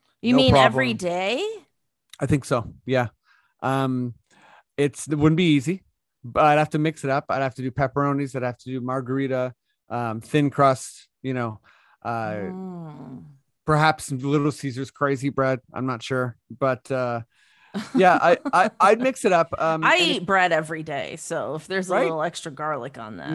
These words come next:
Speaker 2: some
Speaker 1: then who
Speaker 2: sauce on there?
Speaker 1: cares?
Speaker 2: No worries. Uh, other than that, it's, this is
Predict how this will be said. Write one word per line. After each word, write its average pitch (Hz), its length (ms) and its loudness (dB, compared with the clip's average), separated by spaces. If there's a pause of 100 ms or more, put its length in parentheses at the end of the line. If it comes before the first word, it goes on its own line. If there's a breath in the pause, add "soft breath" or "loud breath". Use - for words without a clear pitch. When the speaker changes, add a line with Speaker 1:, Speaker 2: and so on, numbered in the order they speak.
Speaker 2:
some - 60 -20
Speaker 1:
then 127 100 -12
who - 40 -16
Speaker 2:
sauce 175 320 6
on 208 120 0
there? 214 160 -2
Speaker 1:
cares? - 260 -10
Speaker 2:
No 160 160 -4
worries. 175 420 -8 (1080)
Uh, 147 340 4
other 208 300 2
than 302 280 0
that, 165 360 0 (1300)
it's, 160 220 -6
this 175 220 -6
is - 160 -10